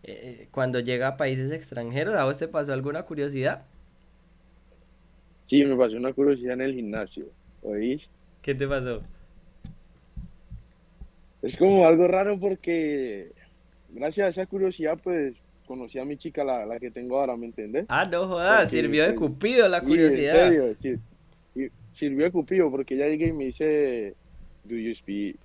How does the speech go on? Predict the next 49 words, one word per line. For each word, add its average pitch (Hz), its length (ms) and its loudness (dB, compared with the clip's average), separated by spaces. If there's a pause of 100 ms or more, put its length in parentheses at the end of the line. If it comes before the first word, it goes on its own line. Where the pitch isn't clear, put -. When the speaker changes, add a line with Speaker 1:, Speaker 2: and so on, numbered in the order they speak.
(120)
Speaker 2:
English?". 120 600 -8
O 104 80 -10
sea, 113 240 -2
como 104 320 -8
hablo 127 200 -2
inglés, 120 380 -2
Speaker 1:
Ajá. 120 60 -8
Speaker 2:
porque, 120 280 -4
pues, 107 200 -6
yo 107 120 -6
no, 127 360 -4 (560)
se 120 160 -2
me 123 160 0
ve 127 140 6
la 156 140 6
cara 135 260 -2
que 104 300 -8
obviamente 117 480 -8
no 120 120 -8
soy 107 180 -8
de 101 80 -6
aquí. 110 440 -8 (340)
Yo 131 80 2
le 110 100 -2
Speaker 1:
<laughs> - 0 -
Speaker 2:
digo, 113 360 -4 (840)
"No, 107 440 -4 (200)
do 104 140 -8
you 113 140 -4
speak 113 200 -10
Spanish?". 127 500 -2
Es 113 140 -4
lo 139 240 4
que 123 120 0
yo, 120 120 0
lo 120 160 2
único 127 400 -2
que 113 140 -6
sabía, 110 240 -4
y - 20 -8
me 117 80 -8
dice, - 240 -10
"Oh, 170 180 -8
sí, 180 200 -8
sí, 165 100 -4
hablo 165 200 0
un 151 40 -10
poquito 135 300 -6
español". 117 460 -12